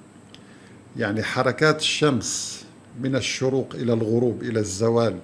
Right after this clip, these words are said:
إلى كذا، مع هذه الحركات تكون أوقات الصلاة،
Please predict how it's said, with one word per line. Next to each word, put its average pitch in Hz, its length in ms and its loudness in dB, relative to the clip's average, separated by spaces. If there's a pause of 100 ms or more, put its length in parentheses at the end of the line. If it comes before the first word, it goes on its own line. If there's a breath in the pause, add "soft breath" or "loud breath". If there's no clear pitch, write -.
(120)
إلى 117 200 -2
كذا، 139 400 0 (1080 loud breath)
مع 135 280 2
هذه 175 500 4
الحركات 160 720 0 (1000)
تكون 156 360 -2
أوقات 123 400 0
الصلاة، 92 440 -4